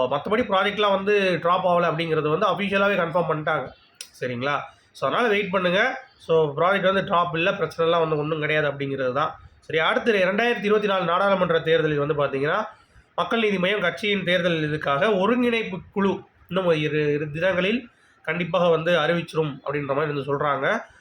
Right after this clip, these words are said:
So, வெயிட் பண்ணி பார்ப்போம். இன்னும் கூட்டணியா என்ன அப்படிங்கிறது இன்னும் நமக்கு வந்து தெளிவா தெரியல. அதை பத்தி அப்டேட் வந்தா நான் கண்டிப்பா வந்து சொல்றேன்.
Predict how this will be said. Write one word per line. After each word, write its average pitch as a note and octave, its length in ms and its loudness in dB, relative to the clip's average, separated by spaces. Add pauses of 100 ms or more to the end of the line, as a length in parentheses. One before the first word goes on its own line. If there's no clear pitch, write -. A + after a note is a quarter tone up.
So, - 80 -20
வெயிட் E3 220 -2
பண்ணி F3 180 -2
பார்ப்போம். D#3 600 0
இன்னும் F3+ 240 -2
கூட்டணியா F3+ 420 0
என்ன E3+ 220 0
அப்படிங்கிறது D#3+ 340 -2
இன்னும் E3 160 2
நமக்கு D3+ 220 2
வந்து D3 160 -6
தெளிவா D#3 180 2
தெரியல. D3+ 200 -2
அதை F3+ 160 2
பத்தி D3+ 140 0
அப்டேட் C#3+ 260 -2
வந்தா D#3 100 -2
நான் D#3+ 100 0
கண்டிப்பா C#3 280 -2
வந்து C3+ 160 -2
சொல்றேன். D3 320 -2